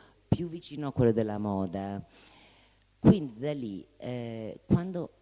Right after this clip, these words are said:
quando tu devi, eh, progettare o rinnovare,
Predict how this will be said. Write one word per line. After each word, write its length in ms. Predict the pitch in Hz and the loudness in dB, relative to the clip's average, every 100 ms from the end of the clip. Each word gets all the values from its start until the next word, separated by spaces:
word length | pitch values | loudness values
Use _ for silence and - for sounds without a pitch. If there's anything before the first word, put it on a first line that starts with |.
| _ | _
quando 260 | - 160 156 | -4 -4 -4
tu 140 | 175 | -6
devi, 360 | 165 143 123 - _ _ - | -4 -4 -4 -6 _ _ -10
eh, 380 | 120 110 107 - | -8 -6 -8 2
progettare 1040 | - 160 139 135 - 113 98 90 92 98 - | 2 4 -2 -8 -14 -18 -18 -16 -14 -14 -4
o 120 | 123 | -2
rinnovare, 1160 | 123 123 123 120 107 104 98 95 95 92 87 | -2 -4 -4 -4 -4 -6 -6 -8 -10 -10 -14